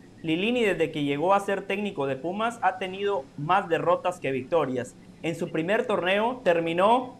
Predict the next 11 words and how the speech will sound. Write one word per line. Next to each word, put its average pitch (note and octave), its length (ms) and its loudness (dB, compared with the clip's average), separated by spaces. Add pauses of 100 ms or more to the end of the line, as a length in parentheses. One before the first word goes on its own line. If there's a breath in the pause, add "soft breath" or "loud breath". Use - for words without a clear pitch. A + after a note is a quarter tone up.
(100)
décimo G#3 640 2
primera G3 480 4
posición. D3 720 -2 (180)
Claro, D#3 400 8
se - 140 -2
enrachó, C#3+ 580 0
se E3 120 -4
metió D3 280 2
a - 20 6
la F#3+ 80 6
liguilla G3 640 0